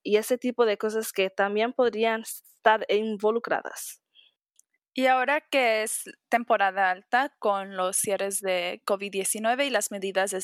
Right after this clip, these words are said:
Speaker 2: distanciamien-, distanciamiento social,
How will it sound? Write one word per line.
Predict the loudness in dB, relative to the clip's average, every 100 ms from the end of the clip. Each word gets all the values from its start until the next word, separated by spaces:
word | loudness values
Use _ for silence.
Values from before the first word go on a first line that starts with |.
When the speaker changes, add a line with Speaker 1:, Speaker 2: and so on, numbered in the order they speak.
| -10
Speaker 2:
distanciamien-, | -10 -6 -6 -6 -8 -8 -12 _ _
distanciamiento | -4 -2 -2 -2 -4 -4 -4
social, | -2 -2 -2 -2